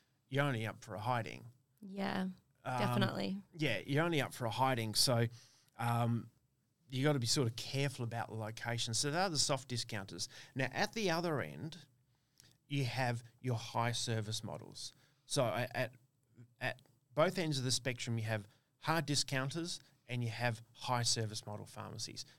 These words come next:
Speaker 1: Now, high service model pharmacies are, are, are a different bunch. They are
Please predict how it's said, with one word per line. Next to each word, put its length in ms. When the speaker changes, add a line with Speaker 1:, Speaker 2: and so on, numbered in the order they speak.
Speaker 1:
Now, 80
high 320
service 420
model 180
pharmacies 680
are, 360
are, 340
are 140
a 120
different 320
bunch. 380
They 280
are 120